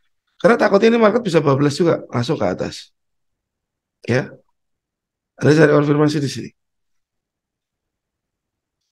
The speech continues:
Lalu harapannya after supply ini mungkin bisa clear baru dia turun ya. Bisa terjadi supply ini clear dulu.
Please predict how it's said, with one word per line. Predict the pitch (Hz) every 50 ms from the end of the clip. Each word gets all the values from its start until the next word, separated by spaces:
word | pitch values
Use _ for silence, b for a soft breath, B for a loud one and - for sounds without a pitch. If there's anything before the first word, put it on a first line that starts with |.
| _ _ - - _ _ _ _ _ _ _ _ _ -
Lalu | 151 190 226 233 208 165 175 196
harapannya | 180 147 139 139 147 147 202 233 247 240 220 175 147 147 165 196 226 233 - 262 247 - _ _ _ _ _ _ _ _ _ _ _ _ _ _ _ _ _ _ _ _ _ _ _ _ _ _ _ _ _ _ _ _ _ _
after | - 160 165 165 165 196 180 170 165 160 156 156 156 147 147 - - - _ _ _ _ _ _ _ _ _ _ -
supply | - 170 170 175 170 202 196 190 180
ini | 185 190
mungkin | 185 180 175 196 180 175
bisa | 151 127 147 151 147
clear | - 190 190 165 156
baru | 143 139 127 135 131
dia | 131 143 135
turun | - 160 165 165 151 135 110 98
ya. | 92 123 127 - _ _ _ _
Bisa | - - 135 131 135
terjadi | 123 107 107 117 104 165 196 180 - - - _ _ _ _ _ _ _ _ _ _ _ _ _ _ _ _ -
supply | - - 135 131 135 139 139 151
ini | 190 196
clear | - 185 180 170 160
dulu. | 147 127 117 113 117 -